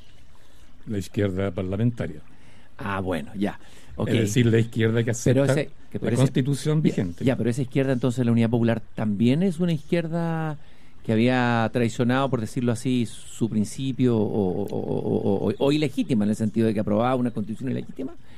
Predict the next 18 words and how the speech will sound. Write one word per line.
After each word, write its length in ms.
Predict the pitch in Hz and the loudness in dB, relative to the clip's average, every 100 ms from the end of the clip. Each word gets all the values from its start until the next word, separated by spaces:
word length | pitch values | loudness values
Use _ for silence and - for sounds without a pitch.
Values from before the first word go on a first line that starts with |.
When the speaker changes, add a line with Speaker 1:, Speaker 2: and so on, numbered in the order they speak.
| - | -8
Speaker 2:
la 80 | - | -2
izquierda 240 | - 135 127 | 0 0 0
de 60 | |
la 60 | 131 | 2
Unidad 160 | 123 | 4
Popular. 300 | 131 131 165 - - - - - - - - - - - - | 4 2 -2 -6 -14 -14 -14 -14 -14 -14 -14 -14 -14 -14 -8
Speaker 1:
Bueno, 200 | 175 196 | 2 2
es 120 | 156 127 | 4 4
un 140 | 156 | 4
hecho, 200 | 190 - | 4 2
de 120 | 110 | 2
momento 420 | 110 107 131 - | 2 2 2 0
que 80 | 135 | -2
se 140 | - 117 | -2 -2
aceptó 360 | - - 156 | -2 -2 0
la 120 | 175 | 0
constitución 500 | 175 139 110 110 143 | -2 -4 -4 -6 -4
ilegítima 720 | 135 120 113 117 107 90 98 | -2 -2 -4 -6 -6 -8 -8